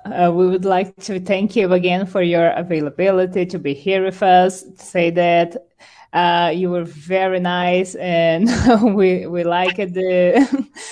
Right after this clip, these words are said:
<laughs> we liked your company very much today.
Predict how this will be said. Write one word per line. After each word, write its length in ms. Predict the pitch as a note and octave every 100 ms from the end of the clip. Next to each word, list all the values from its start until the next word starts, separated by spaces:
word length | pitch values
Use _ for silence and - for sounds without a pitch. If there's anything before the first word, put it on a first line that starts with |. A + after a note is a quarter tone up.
| -
<laughs> 400 | G#4+ - - -
we 120 | F#3
liked 340 | F3+ F3+ G#3 G3
your 160 | F#3
company 540 | F#3 A#3+ A#3 B3 G#3+ G#3+
very 280 | G#3+ F#3 D#3+
much 420 | E3+ G3+ G3+ -
today. 500 | G#3+ G3+ G3+ G#3+